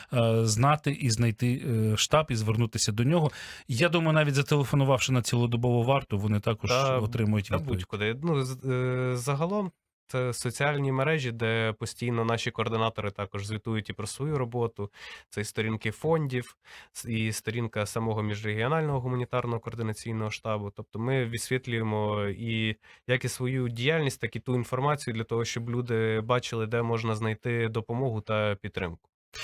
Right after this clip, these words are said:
Speaker 1: Внутрішньо переміщені особи, їх сьогодні в-, на Вінниччині, ну, за офіційною статистикою, це сто вісімдесят п'ять тисяч, е,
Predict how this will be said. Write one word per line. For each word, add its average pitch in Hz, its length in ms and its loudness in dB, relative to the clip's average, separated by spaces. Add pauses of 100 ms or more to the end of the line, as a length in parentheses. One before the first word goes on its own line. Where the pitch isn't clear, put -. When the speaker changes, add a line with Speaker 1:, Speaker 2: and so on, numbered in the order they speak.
(200)
Speaker 1:
Внутрішньо 202 520 2
переміщені 143 680 4
особи, 110 420 2
їх 143 120 2
сьогодні 123 440 2
в-, 127 100 -2
на 127 140 4
Вінниччині, 123 540 2
ну, 147 240 4
за 135 180 4
офіційною 139 480 2
статистикою, - 580 0
це 117 140 0
сто - 180 0
вісімдесят 113 580 -2
п'ять 185 220 4
тисяч, 135 420 0
е, 117 220 2